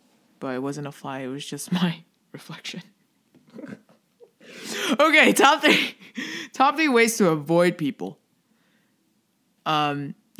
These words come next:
ghost them. Just kidding. Don't ghost people. That's just so offensive. I mean, top three ways to avoid people. Um,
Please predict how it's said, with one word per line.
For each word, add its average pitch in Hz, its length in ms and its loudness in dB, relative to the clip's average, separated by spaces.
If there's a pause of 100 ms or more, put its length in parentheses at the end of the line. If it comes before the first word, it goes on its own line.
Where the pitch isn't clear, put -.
ghost 214 420 4
them. 156 220 0 (680)
Just 165 180 -6
kidding. 151 220 -4
Don't 208 220 6
ghost 202 220 4
people. 156 320 0
That's 160 220 0
just 180 160 0
so 143 140 -2
offensive. 127 580 -8 (1200)
I 156 100 -2
mean, 147 340 -6 (920)
top 196 200 2
three 233 120 0
ways 202 280 0
to 170 200 0
avoid 160 340 -2
people. 123 440 -8 (120)
Um, 131 600 -10